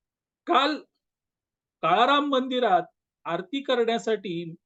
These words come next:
पूजा करण्यासाठी उद्धव ठाकरे गेले, त्यावेळेस त्यांनी भगवं वस्त्र परिधान केलं होतं, गळ्यात रुद्राक्षांच्या माळा होत्या. पण मित्रांनो, त्याच उद्धव ठाकरेंनी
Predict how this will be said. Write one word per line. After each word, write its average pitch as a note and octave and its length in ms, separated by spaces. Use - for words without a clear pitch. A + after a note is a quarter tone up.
पूजा F3+ 260
करण्यासाठी G#3+ 720
उद्धव F#3+ 420
ठाकरे E3+ 380
गेले, D3+ 360
त्यावेळेस G#3 640
त्यांनी F#3+ 280
भगवं D3+ 400
वस्त्र F#3+ 480
परिधान G#3+ 500
केलं F#3+ 240
होतं, F3 500
गळ्यात D3+ 240
रुद्राक्षांच्या D#3+ 800
माळा C3 240
होत्या. - 540
पण A#3+ 160
मित्रांनो, A#3+ 600
त्याच A3 720
उद्धव G3 360
ठाकरेंनी E3+ 760